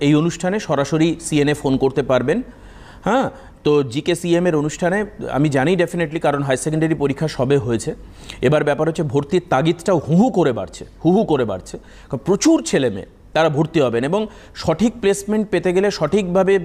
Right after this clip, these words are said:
উম, কলেজে ভর্তি হতে গেলে আমাকে আগে আসতে হবে, এটা হচ্ছে খুব পরিষ্কার কথা। কারণ প্রত্যেকটি কলেজে seat কিন্তু limited, অনন্তকাল ধরে ছাত্র ভর্তি করে যাবে কোনো একটা কলেজ, এটা ভাবার কোনো কারণ নেই এবং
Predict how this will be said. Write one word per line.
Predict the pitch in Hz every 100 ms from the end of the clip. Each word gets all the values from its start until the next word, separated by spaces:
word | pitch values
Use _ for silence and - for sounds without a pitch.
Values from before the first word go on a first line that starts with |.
| 160
উম, | 156 139 123
কলেজে | 143 160 170
ভর্তি | 147 147 180
হতে | 185
গেলে | 185
আমাকে | 165 170
আগে | 143 147 151
আসতে | 117 -
হবে, | 95 92 87 - -
এটা | 143
হচ্ছে | 175
খুব | 190 185
পরিষ্কার | 147 139 156 131
কথা। | 98 98 - - -
কারণ | 151 175 170
প্রত্যেকটি | 247 254 - 349 - - 294
কলেজে | 190 165 147
seat | 139 - 180
কিন্তু | - 165 143
limited, | 131 110 104 92 - - -
অনন্তকাল | - 180 226 226 220 208 214
ধরে | 196 196
ছাত্র | 175 165 185
ভর্তি | 160 - 165
করে | 165 151
যাবে | 135 151
কোনো | 147 139
একটা | 139 139
কলেজ, | 139 180 170
এটা | 139
ভাবার | 120 131 123
কোনো | 135 214
কারণ | 262 131 120
নেই | 104 90 - - - -
এবং | 214 285